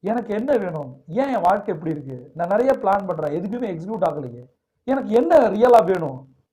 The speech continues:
அஞ்சு வருஷத்துக்கு அப்புறம் நான் எப்படி இருப்பேன், பத்து வருஷத்துக்கு எப்படி, அப்புறம் எப்படி இருப்பேன், இருபது வருஷத்துக்கு அப்புறம் எப்படி இருப்பேன்,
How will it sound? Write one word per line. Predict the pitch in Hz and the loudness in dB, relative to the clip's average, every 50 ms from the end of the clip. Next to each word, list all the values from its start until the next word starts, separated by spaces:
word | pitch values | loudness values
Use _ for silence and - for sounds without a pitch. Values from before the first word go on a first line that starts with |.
| _ _ _ _ _ _ _ _ _ | _ _ _ _ _ _ _ _ _
அஞ்சு | - 202 214 185 | -4 -2 -2 -2
வருஷத்துக்கு | 208 202 202 - 226 226 | -2 -4 -6 -6 -6 -6
அப்புறம் | 202 - 208 208 | -6 -4 -4 -4
நான் | 190 170 | -4 -6
எப்படி | 151 156 170 165 | -4 -4 -6 -6
இருப்பேன், | 139 - 143 135 131 | -6 -8 -10 -6 -2
பத்து | - 196 202 - 240 | -2 -2 2 4 4
வருஷத்துக்கு | 240 240 240 247 220 208 | 2 2 2 -2 -4 -4
எப்படி, | 175 214 196 190 175 170 156 160 | -2 -2 -2 0 0 -2 -2 -4
அப்புறம் | 160 - - 226 220 | -4 -2 -2 -2 -2
எப்படி | 180 165 180 | -2 -4 -4
இருப்பேன், | 175 151 139 156 143 147 | -6 -6 -6 -8 -8 -4
இருபது | 185 240 254 | -2 0 2
வருஷத்துக்கு | 254 247 240 - 262 | 2 2 2 0 -2
அப்புறம் | 214 208 220 214 | -4 -4 -4 -6
எப்படி | 185 180 202 180 | -6 -6 -6 -6
இருப்பேன், | 160 170 165 147 - - _ | -6 -6 -8 -10 -12 -16 _